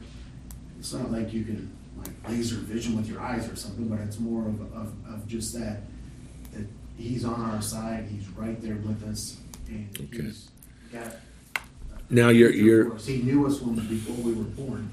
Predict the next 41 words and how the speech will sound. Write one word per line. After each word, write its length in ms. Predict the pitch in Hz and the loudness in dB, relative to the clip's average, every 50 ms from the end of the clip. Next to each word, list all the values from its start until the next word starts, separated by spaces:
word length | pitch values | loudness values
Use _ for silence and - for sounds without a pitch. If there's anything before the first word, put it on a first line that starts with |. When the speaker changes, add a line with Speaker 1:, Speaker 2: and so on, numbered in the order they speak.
| - - | 2 4
Speaker 2:
Okay. 340 | 90 90 - - 87 - 135 | 4 4 6 4 4 4 4
Speaker 1:
He 100 | 135 123 | 2 2
knew 220 | 127 131 123 113 | 2 2 2 0
us, 180 | 107 104 - - | -2 -4 -6 -8
and, 120 | - - | -10 -10
he, 60 | - - - - - - - - - - - - | -12 -12 -14 -16 -16 -16 -16 -16 -18 -16 -14 -12
and 100 | - 107 | -10 -6
that's 280 | 113 123 120 123 - - | -4 -4 -4 -4 -8 -10
the 120 | - - | -12 -14
power. 200 | - - - - - - - - - - | -14 -14 -16 -16 -16 -18 -18 -18 -14 -12
Speaker 2:
Okay. 340 | 151 156 - - 156 - - - - - - - - - - - - - - - - - - - - | -12 -10 -8 -8 -8 -8 -10 -14 -20 -20 -20 -20 -20 -18 -18 -18 -18 -18 -18 -18 -20 -20 -20 -10 2
And 140 | - 95 98 | 4 6 8
we 160 | 101 104 110 | 8 8 8
know, 600 | 110 113 120 135 143 151 160 170 175 175 170 - - | 8 8 10 10 10 10 8 8 8 6 4 2 2
uh, 360 | 98 101 110 - - 98 95 98 - - - - - - - - - - - - - | 0 0 0 0 -4 -6 -6 -6 -8 -12 -16 -18 -18 -18 -18 -18 -20 -20 -20 -12 -2
Matt 240 | 127 117 113 110 110 | 2 2 2 4 2
and 100 | 107 101 | 2 2
I 60 | 92 | 4
had 240 | 95 104 92 85 87 | 4 4 4 4 2
this 140 | 82 - | 0 2
all 140 | 95 87 90 | 6 6 6
arranged. 580 | 87 85 87 85 82 82 85 85 80 - - - | 6 6 4 2 0 -2 -2 -4 -4 -8 -12 -12
He 120 | - 95 95 | -6 0 4
wasn't 280 | 98 95 92 - 92 | 4 4 4 2 -6
supposed 300 | - - - 95 - - | -2 4 4 4 6 4
to 60 | 101 | 2
come. 280 | - - - 90 90 90 | 0 2 0 0 0 0
I 80 | 85 - | 0 -2
called 380 | - - 110 107 110 110 107 | 2 8 10 12 12 12 12
him 160 | 110 110 104 | 12 10 10
and 80 | 101 101 | 6 6
asked 200 | 98 95 - - | 4 2 2 2
him 120 | 98 95 | 2 2
to, 80 | 90 92 | 2 2
no. 220 | 98 90 80 - - - - - - - - - - - - - - - | 0 0 0 -2 -8 -14 -18 -18 -18 -16 -16 -16 -16 -18 -20 -20 10 10
The 100 | 113 113 | 10 10
key 460 | - - - - 190 226 254 277 277 | 10 4 10 12 12 12 12 12 12
to 100 | 226 156 | 12 12
this 560 | 107 95 92 87 85 82 87 - - - - - - - - | 12 12 10 10 10 6 2 0 -2 -6 -6 -12 -18 0 6
is 300 | 113 120 117 113 95 - | 10 10 10 10 8 6
l-, 240 | 95 90 95 - | 6 6 6 4